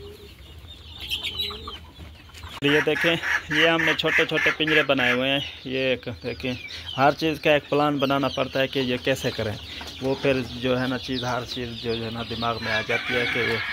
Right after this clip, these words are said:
ऐसे बनाना पड़ता है। ये देखें, हमने भी पहले कुछ चीज़ का पता नहीं था, लेकिन जब से हमने ये मश-, हमारे अरबाब ने ये मुर्गी रखना शुरू किया तो हमको हर चीज़ का आइडिया हो गया। अभी वो देखें बाहर में पिंजरे वो हमने खुद बनाए।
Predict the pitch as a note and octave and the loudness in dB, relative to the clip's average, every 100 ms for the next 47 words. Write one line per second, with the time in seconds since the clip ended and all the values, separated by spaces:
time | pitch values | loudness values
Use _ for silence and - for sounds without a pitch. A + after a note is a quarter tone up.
0 | - - B2 - A2+ A2+ A2+ A#2 - A#2+ | -6 -4 -2 -2 -2 -2 -2 -4 -4 -4
1 | C3+ B2+ C3 C#3 C3+ C3+ B2+ - - - | -2 -2 -2 -2 -2 -4 -4 -10 -14 -10
2 | - - - - - C3 C3 C#3+ C#3 C#3+ | -10 -10 -12 -14 -8 -4 0 0 0 2
3 | C#3+ C#3+ C#3 A2+ - - C#3+ - B2+ C3+ | 4 4 4 0 -8 -4 -2 -2 -2 0
4 | - B2+ C3 C3+ C3+ C#3+ D3 C3+ C3+ C3 | 0 0 -2 0 -2 -2 0 0 0 0
5 | C3 B2+ A#2 C3+ B2+ B2 C3 B2+ B2+ B2+ | 0 0 -2 2 2 2 0 0 0 0
6 | B2+ - - B2+ C3 B2 C3+ C3 C3 B2 | -2 -4 -4 0 2 2 4 4 4 2
7 | B2 B2+ B2 B2 B2 C3 B2 - B2 A#2+ | 2 0 0 0 -2 0 -2 -2 -6 -2
8 | C3 B2+ C3 A#2+ A#2+ - A#2 A#2 A#2+ A2 | 0 2 2 0 -2 -2 -2 -2 -4 -4
9 | A#2 A2+ A#2 A2+ A2+ B2+ A#2+ - - - | -2 0 2 0 4 2 2 -4 -10 -10
10 | - A#2 B2+ B2 A2+ B2+ B2+ A#2+ B2 B2 | -10 -6 -2 -2 0 -2 -2 0 0 0
11 | B2 - B2+ B2+ B2 B2 B2+ B2 A#2+ C3 | 0 0 4 4 4 0 0 2 2 2
12 | B2+ - C3 A2+ A2+ A2 | 0 0 0 0 0 0